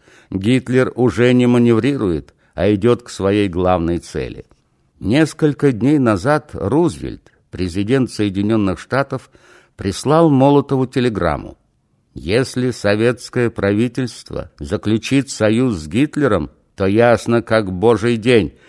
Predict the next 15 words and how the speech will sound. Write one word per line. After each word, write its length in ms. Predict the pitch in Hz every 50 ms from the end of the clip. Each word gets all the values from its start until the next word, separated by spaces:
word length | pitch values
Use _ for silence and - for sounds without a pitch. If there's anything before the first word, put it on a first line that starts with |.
| - _ _
что 320 | - - - - 92 98
как 280 | - 117 113 110 - -
только 460 | - 123 123 127 127 120 - - 127
Гитлер 560 | 123 107 95 113 123 120 120 127 123 123 120
завоюет 600 | 113 78 95 104 98 104 107 110 117 113 110 95
Францию, 800 | - 104 104 104 110 117 120 110 - - 131 123 123 123 117 - - _ _ _ _ _ _ _
он 260 | - 98 117 120 110 92
двинет 440 | 95 104 127 135 131 131 127 110
свои 340 | - - - 101 107 117 120
войска 500 | 107 110 113 110 98 - - - 117 120
на 160 | 117 110 110
Россию. 560 | 107 110 104 - - 117 110 92 80 71 - - _ _ _ _ _ _ _ _ _ _ _ _ _ _ _ _ _ _
Что 460 | - - - _ - 127 127 107 -
понимает 760 | - 87 82 82 82 82 82 87 87 87 82 73 - - 78
Рузвельт? 720 | 73 85 92 95 87 71 65 67 64 58 67 - -